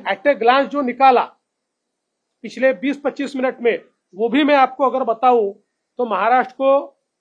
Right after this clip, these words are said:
विदर्भ मराठवाड़ा में सिंचाई के जो प्रकल्प चल रहे हैं, उसमें छह सौ करोड़ रुपया मिला है, ग्रामीण रास्ता सुधार में चार सौ करोड़ रुपया मिला है,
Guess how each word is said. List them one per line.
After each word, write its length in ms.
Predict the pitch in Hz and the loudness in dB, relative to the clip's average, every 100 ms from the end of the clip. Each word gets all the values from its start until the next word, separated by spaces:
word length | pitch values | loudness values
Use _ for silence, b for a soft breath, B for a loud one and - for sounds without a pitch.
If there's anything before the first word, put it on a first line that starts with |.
| _ _ | _ _
विदर्भ 320 | 165 196 254 254 | -16 -4 -2 -2
मराठवाड़ा 600 | 240 254 247 247 247 254 | 0 0 0 0 0 0
में 380 | 254 269 269 - _ _ _ _ | 2 0 -2 -8 _ _ _ _
सिंचाई 520 | - 214 254 254 262 | -14 -6 0 0 -2
के 180 | 262 262 | -6 -6
जो 120 | 254 | -6
प्रकल्प 380 | 254 233 269 262 | -8 -6 -8 -6
चल 180 | 254 | -6
रहे 140 | 240 262 | -2 -2
हैं, 180 | 269 269 _ _ | -2 -8 _ _
उसमें 240 | 208 220 233 | -18 -4 -4
छह 200 | 226 202 | -2 -8
सौ 180 | 202 247 | -4 -2
करोड़ 220 | 254 247 | 0 -2
रुपया 260 | 240 254 | -2 -4
मिला 280 | 254 247 254 | -2 0 2
है, 180 | 262 269 _ _ _ _ 165 | 2 -2 _ _ _ _ -10
ग्रामीण 360 | 202 214 254 | -6 -4 -2
रास्ता 320 | 247 233 - 233 | -4 -4 -4 -4
सुधार 340 | 233 226 247 | -2 0 2
में 140 | 247 247 | 2 0
चार 240 | 226 180 | -2 -6
सौ 140 | 208 | -6
करोड़ 240 | 233 240 240 | -4 -2 -2
रुपया 260 | 247 254 | -2 -2
मिला 280 | 247 247 262 | -2 2 6
है, 220 | 262 285 | 4 2